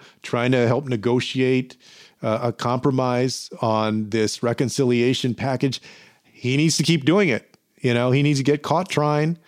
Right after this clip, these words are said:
and, and do it until we are able to deliver results. Uh, and if for some reason it doesn't happen,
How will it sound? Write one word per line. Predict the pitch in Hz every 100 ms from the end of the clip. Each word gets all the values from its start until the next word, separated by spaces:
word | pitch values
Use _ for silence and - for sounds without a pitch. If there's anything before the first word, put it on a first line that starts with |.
| - -
and, | - 113 110 107 131 147
and | 113 104
do | 127 147
it | 151
until | 127 135
we | 123 123
are | 131 139
able | 131 135 139
to | 120
deliver | 117 110 127 135
results. | 123 107 120 135 110 - - _ - - - _ -
Uh, | 107 107 110
and | 143 120
if | 117
for | - 123
some | - 127
reason | 139 143 139 147
it | 127
doesn't | 120 120 139
happen, | 127 147 147 165 175